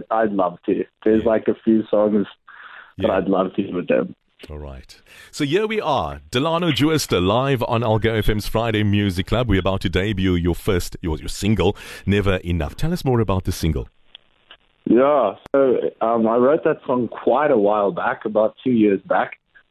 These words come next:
Speaker 1: um, and it was released in January. But yeah, it's about social media and the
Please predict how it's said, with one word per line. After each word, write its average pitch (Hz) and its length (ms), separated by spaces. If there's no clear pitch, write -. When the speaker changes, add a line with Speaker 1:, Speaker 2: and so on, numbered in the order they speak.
Speaker 1:
um, 95 400
and 104 140
it 101 80
was 101 240
released 104 420
in 98 200
January. 98 600
But 104 300
yeah, 110 280
it's - 160
about 113 380
social 120 340
media 98 400
and 101 220
the 95 220